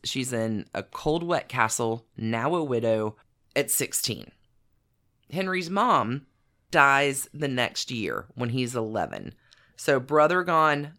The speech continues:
mom gone, and whoa,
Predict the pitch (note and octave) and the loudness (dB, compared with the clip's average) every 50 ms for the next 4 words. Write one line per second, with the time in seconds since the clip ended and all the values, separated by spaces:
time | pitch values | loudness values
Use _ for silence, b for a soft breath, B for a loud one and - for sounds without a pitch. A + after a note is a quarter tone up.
0 | _ - C3 C#3 D3 C#3+ C#3 C3+ C#3 C3 B2 A#2 G#2+ G#2 G2+ G2+ F#2+ G2 G#2 b | _ -6 0 4 6 6 6 6 4 2 0 0 0 0 0 -2 -2 -4 -8 b
1 | b b b b b b b b b b - D3 D3 C3+ C3+ C3+ C3 B2+ B2 B2 | b b b b b b b b b b -4 -2 0 2 2 4 2 2 2 0
2 | A#2+ A#2 - _ _ _ _ _ _ _ _ _ - D2+ G#2+ A#2+ C#3 F#3 C#4 F#4+ | -4 -6 -10 _ _ _ _ _ _ _ _ _ -12 -10 -10 -8 -6 -4 -4 -4
3 | F#4 - C2+ G1+ G1+ | -4 -6 -8 -8 -10